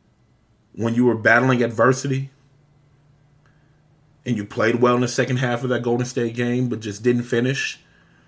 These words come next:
Now, tonight is about putting it together.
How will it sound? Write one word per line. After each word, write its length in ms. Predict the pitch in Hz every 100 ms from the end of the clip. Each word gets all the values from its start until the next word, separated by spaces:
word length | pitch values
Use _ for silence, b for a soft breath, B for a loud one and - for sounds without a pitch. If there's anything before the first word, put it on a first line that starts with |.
| b b b _ _ -
Now, 480 | 104 113 135 143 139
tonight 560 | - 131 120 123 151
is 120 | 147
about 320 | 139 135 131 135
putting 300 | - 131 131
it 120 | 127
together. 460 | 117 107 78 -